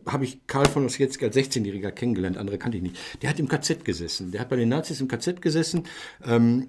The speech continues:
war lange nominiert und da haben die dran gearbeitet. Also man, man hat in, in Oslo immer wieder, äh, Leute hingeschickt, alte Preisträger, Komiteemitglieder, hat gesagt, „Hey, guckt euch den mal an.“ Und man wollte ihn eigentlich nicht auszeichnen und eigentlich hat er den Preis auch gar nicht bekommen, neunzehnhundertfünfunddreißig,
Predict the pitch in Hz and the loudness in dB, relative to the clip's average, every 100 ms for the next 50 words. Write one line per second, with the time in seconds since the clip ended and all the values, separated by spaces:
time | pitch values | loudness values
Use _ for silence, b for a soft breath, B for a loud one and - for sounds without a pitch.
0 | - 143 117 139 120 127 170 131 127 113 | -6 -4 2 6 6 6 6 6 8 8
1 | 110 127 196 - 135 131 113 143 151 135 | 8 6 4 2 0 2 0 0 0 0
2 | 120 127 117 104 92 330 - 98 - 87 | 2 4 4 0 0 2 4 2 -2 -10
3 | - - 117 110 120 117 120 117 117 120 | -14 -6 -2 2 4 4 4 4 4 2
4 | 160 - 139 131 123 147 127 - 170 - | -2 2 6 6 6 4 2 2 0 4
5 | 160 160 143 135 139 135 139 123 127 127 | 2 4 2 2 4 4 2 2 2 4
6 | 185 190 127 110 92 104 90 - 139 135 | 4 4 2 2 0 -4 -8 -2 0 0
7 | 127 - 120 117 - 107 107 110 - 120 | -2 -2 0 0 -4 -4 -2 -2 -2 -2
8 | 120 135 127 120 110 107 - - - 135 | 2 4 4 2 0 -2 -4 -16 -12 -8
9 | 156 180 180 165 170 165 147 151 131 131 | -4 0 0 0 -2 0 2 4 4 4
10 | 165 185 B B 123 117 143 170 160 143 | 2 0 B B 4 6 6 4 2 0
11 | 151 123 113 185 - - 113 117 135 139 | 2 2 2 0 0 2 2 2 2 0
12 | 143 139 120 135 127 120 120 104 92 - | 2 2 2 0 -2 0 0 -2 -4 0
13 | 202 135 95 113 95 - 104 98 92 107 | 2 2 0 -2 -4 -2 -2 -2 -4 -6